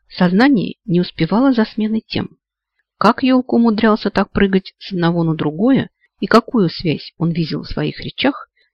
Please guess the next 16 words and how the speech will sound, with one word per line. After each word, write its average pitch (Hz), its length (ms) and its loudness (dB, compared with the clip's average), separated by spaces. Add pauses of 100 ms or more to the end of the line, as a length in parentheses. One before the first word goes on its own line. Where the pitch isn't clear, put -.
для 170 180 0
меня 147 280 0
оставалось 180 520 -4
загадкой. - 600 -8 (560)
"Обязательно", 160 800 2 (540)
вежливо 156 380 0
ответила 285 600 -2
на 175 100 0
приглашение 170 680 -2
я, - 180 -4 (160)
хотя 190 240 0
точно - 460 -2
знала, - 480 -6
что - 240 -6
в 151 60 -2
Арай-Эль 156 540 0